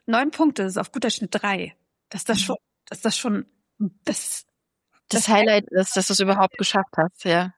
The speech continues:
Speaker 1: Ja, und, und zwölf
Speaker 2: Dass
Speaker 1: Punkte
Speaker 2: es
Speaker 1: heißt
Speaker 2: okay
Speaker 1: schon,
Speaker 2: ist.
Speaker 1: das ist schon das Beste, was du haben
Speaker 2: Ja.
Speaker 1: kannst.
Speaker 2: Das ist ja auch bei der Steuerberaterprüfung, also wenn ich da dran denke, ich habe ja auch ein Jahr Vorbereitungskurs gemacht, habe das dann aber
Speaker 1: Mhm.
Speaker 2: abgebrochen und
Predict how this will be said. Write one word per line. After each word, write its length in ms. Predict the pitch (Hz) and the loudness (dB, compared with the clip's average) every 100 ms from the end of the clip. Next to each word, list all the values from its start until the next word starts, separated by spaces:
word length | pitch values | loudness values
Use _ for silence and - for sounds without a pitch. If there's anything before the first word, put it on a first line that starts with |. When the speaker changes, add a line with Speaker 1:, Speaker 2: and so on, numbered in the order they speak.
| - | -4
Speaker 1:
Ja, 200 | 262 254 | -2 0
und, 140 | 233 - - | -2 -4 -6
und 180 | 247 226 | -2 0
zwölf 400 | - 214 269 302 | -2 0 0 0
Speaker 2:
Dass 80 | 196 | 0
Speaker 1:
Punkte 240 | 311 - | 2 2
Speaker 2:
es 140 | 254 254 | 0 0
Speaker 1:
heißt 140 | 262 | 4
Speaker 2:
okay 100 | 208 | 6
Speaker 1:
schon, 140 | 262 | 6
Speaker 2:
ist. 200 | 190 - - _ - | 2 -2 -18 _ -6
Speaker 1:
das 200 | 233 233 | -4 -2
ist 80 | |
schon 120 | 233 247 | 0 0
das 160 | 226 | 0
Beste, 320 | 240 240 - | -2 -2 -2
was 160 | 202 202 | -2 -2
du 100 | 240 | -4
haben 200 | 202 208 | -2 -2
Speaker 2:
Ja. 100 | 196 | -2
Speaker 1:
kannst. 260 | 196 202 _ _ - - - - | -4 -10 _ _ -20 -20 -20 -4
Speaker 2:
Das 120 | 202 | -2
ist 100 | 208 | 2
ja 100 | 214 | 4
auch 60 | 202 | 4
bei 140 | - | 4
der 120 | 196 202 | 4 4
Steuerberaterprüfung, 1200 | 208 220 214 190 180 185 185 - 190 - 190 190 | 6 6 6 4 2 0 -2 -2 -2 0 -2 0
also 200 | 185 190 | -2 -2
wenn 120 | 190 | 0
ich 120 | 196 | 0
da 140 | - 185 | 0 -2
dran 260 | - 190 190 | 0 0 2
denke, 240 | 190 202 | 2 0
ich 140 | 196 | -2
habe 140 | 196 190 | -2 2
ja 220 | 185 180 | 2 4
auch 180 | 196 - | 0 0
ein 240 | - 196 | 0 2
Jahr 240 | 202 196 196 | 2 2 0
Vorbereitungskurs 840 | - 208 202 196 196 196 - 202 - | 0 -2 0 0 0 -4 -4 -4 0
gemacht, 340 | 190 202 - | 0 0 -4
habe 80 | 202 | -4
das 140 | 190 | -4
dann 160 | - 185 | 0 0
aber 160 | 180 180 | 0 -2
Speaker 1:
Mhm. 40 | |
Speaker 2:
abgebrochen 600 | - 208 - 196 196 214 - - - - - - - | 0 -2 -2 -6 -2 -4 -4 -20 -20 -18 -18 -18 -6
und 400 | 190 185 190 - | 0 2 0 -2